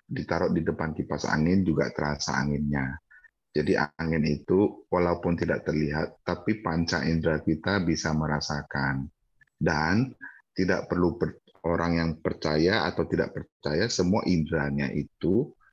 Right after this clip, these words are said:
bisa merasakan angin. Jadi bahkan orang buta bisa percaya sama angin bukan karena dia dipaksa untuk percaya, tapi dia kena kipas angin, dia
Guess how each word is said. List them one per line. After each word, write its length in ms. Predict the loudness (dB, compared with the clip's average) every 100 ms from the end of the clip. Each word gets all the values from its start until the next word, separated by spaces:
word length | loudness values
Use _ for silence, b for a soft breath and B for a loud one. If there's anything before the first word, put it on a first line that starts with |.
| _
bisa 320 | -10 -6 -2
merasakan 680 | 0 0 -4 -6 -4 -4 -2
angin. 680 | 0 2 2 2 2 0 -4 -10 _ _ _ _ _ -2
Jadi 460 | 0 4 2 0 -6 _ _ _ _ _ -4
bahkan 500 | -2 -2 -2 0 0
orang 280 | 0 2 2
buta 640 | 2 0 0 0 0 -4 _ _ _ _
bisa 340 | -2 2 0
percaya 500 | 0 -2 0 2 2
sama 360 | 2 2 2 0
angin 480 | 0 0 0 0 -4 -2
bukan 440 | 0 2 2 2
karena 360 | 2 2 4 2 -2 _ _
dia 460 | -2 2 6 6 4
dipaksa 560 | 2 0 -2 0 2
untuk 320 | 2 2 0
percaya, 480 | 0 -2 0 2 2
tapi 380 | 2 2 4 2 4
dia 200 | 2 2
kena 240 | 4 2
kipas 340 | 2 -2 -2 0
angin, 300 | 2 2 4
dia 220 | 2